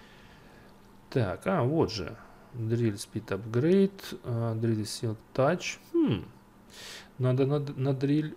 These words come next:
поставить такую штуку. Так, стоит, наверное, дофига, естественно. Так, так, так. А есть ли какие-нибудь, какие-нибудь штуки, которые увеличивают ферму?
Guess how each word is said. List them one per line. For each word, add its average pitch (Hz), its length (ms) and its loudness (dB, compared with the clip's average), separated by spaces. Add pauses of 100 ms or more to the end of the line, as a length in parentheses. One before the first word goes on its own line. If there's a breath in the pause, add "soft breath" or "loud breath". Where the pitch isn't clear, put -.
поставить 107 600 0
такую 135 360 0
штуку. 143 640 -2 (520)
Так, 107 480 0 (420)
стоит, 117 440 2
наверное, 104 260 -2
дофига, 107 540 2
естественно. 151 840 -2 (1300 loud breath)
Так, 123 200 -4
так, 117 240 -2 (120)
так. 147 400 0
А 120 60 2
есть 127 280 -2
ли 123 80 -2
какие-нибудь, 120 960 -2 (160)
какие-нибудь 110 680 -2
штуки, 139 340 -4
которые 117 380 2
увеличивают 113 520 0
ферму? 95 560 0